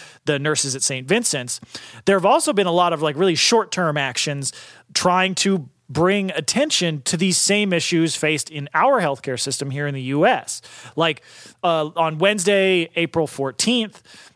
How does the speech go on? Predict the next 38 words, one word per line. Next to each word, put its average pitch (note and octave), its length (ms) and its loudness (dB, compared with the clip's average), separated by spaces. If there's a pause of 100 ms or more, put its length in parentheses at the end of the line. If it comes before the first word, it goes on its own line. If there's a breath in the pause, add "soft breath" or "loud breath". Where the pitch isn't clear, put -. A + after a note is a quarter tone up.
(180 loud breath)
there E3 200 4
was D#3 280 0
a D#3 180 0
strike D#3 340 0
by D3 120 0
dozens G3 440 0
of F3+ 140 0
eleven E3 380 0
ninety-nine D#3 480 -2
S D3 180 -2
E C#3 80 -4
I C3+ 100 -2
U F#3+ 280 2
workers D#3+ 580 2
at C#3+ 140 -6
the C#3+ 80 -2
Saugus E3+ 520 2
Rehabilitation D#3 720 0
and C3 120 -8
Nursing G3 320 0
Center D3+ 380 0 (300 loud breath)
in D3+ 120 -2
Massachusetts, D#3+ 680 0 (540 loud breath)
where F3+ 320 2
they F3 120 2
were F3 120 2
striking G3+ 560 0
over D#3 340 0
poverty A3 440 0
wages F#3 360 2
and D#3 140 -6
short C#3+ 300 -2
staffing, G3 640 0
which E3+ 260 0
has E3 380 0 (300)
basically C#4+ 360 2
driven G3+ 320 2
this, F3 300 0